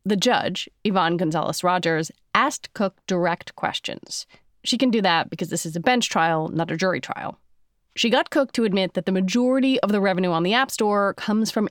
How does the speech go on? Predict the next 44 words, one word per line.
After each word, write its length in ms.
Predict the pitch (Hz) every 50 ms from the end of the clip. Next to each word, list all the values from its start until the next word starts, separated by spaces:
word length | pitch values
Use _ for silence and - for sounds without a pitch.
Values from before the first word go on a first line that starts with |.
| - _
in-app 380 | 220 220 226 214 202 196 - -
purchases 440 | - 196 180 - 180 - 175 170
on 180 | 165 160 156 151
games. 640 | 135 160 160 160 - - - - - - - - - _ _ _ _ _ _ _ _ _ _ _ -
And 140 | 220 240 294
then 280 | 339 349 330 311 254 - -
she 140 | - 220 -
asked 260 | 226 285 320 - -
him 100 | 466 427
why 120 | 381 302 - -
Apple 320 | 185 208 - 226 214 208
didn't 220 | 170 208 202 247 240
just 200 | 262 269 - -
let 200 | 196 196 - -
people 360 | 226 214 185 196 190 185 180
use 340 | 180 170 175 175 170 - - -
other 240 | - 269 311 339 269
ways 300 | 190 123 82 - - -
to 80 | - 170
make 140 | - -
payment 360 | - - - 170 170 175 - - _
in 80 | - - -
in-app 300 | 202 185 160 - - -
purchases. 680 | - 170 - 139 - - - - - - - - - - - - - - - - _ _ _ _ _ _ _ _ -
And 80 | 220
Tim 140 | - 294 285
Cook 380 | - 302 277 277 - - - _ _ _ _
didn't 180 | 175 180 220 226
talk 160 | 269 285 285
about 220 | 285 359 349 -
privacy. 840 | - 277 262 247 247 240 - 247 233 220 220 220 214 208 - - - _
He 100 | 196 196
didn't 180 | - 220 247 277
talk 140 | 302 269 269
about 220 | 247 254 247 -
security. 760 | - 233 - - - 190 190 180 180 165 160 - - - 185 - - - _ _ _ _
He 100 | _ 196
basically 360 | 185 269 349 - - 254 240
said 380 | - - 190 190 190 185 175 - - _ _ _ _ _ _ -
it 120 | 220 220
would 140 | 285 247 -
cost 460 | - - 180 180 220 262 - - - -
Apple 400 | - 165 202 - - 214 202 190
money. 460 | 180 160 151 151 180 254 269 - -